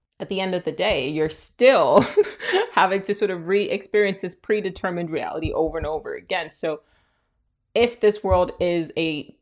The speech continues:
generated world, a world generated by a super intelligence, then I suspect that that forgetting mechanism is something that has been imposed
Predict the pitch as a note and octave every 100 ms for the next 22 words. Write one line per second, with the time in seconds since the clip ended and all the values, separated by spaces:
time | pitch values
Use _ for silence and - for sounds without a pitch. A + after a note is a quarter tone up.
0 | - D#3 G3+ G#3 A#3 F#3+ F3 D#3+ D3 D3+
1 | C3 - - D3+ E3+ E3 F3+ E3+ D#3+ D#3
2 | D3+ D3 D#3+ D#3+ D3+ D3 - - - -
3 | - - - - - - _ _ - E3+
4 | E3 E3 - E3 - - F3 E3+ D#3+ D3
5 | D#3+ - - - D3+ C3+ _ - E3+ F3
6 | E3 D3 D#3 A3 - _ _ _ _ -
7 | F3 E3+ D3+ C#3+ C#3 D3 C3+ C3+ - D3
8 | - D3+ C#3 D3 C#3 C#3 D#3+ C#3+ C#3 C#3+
9 | C3+ C3+ - D#3+ C#3 C3 C3 -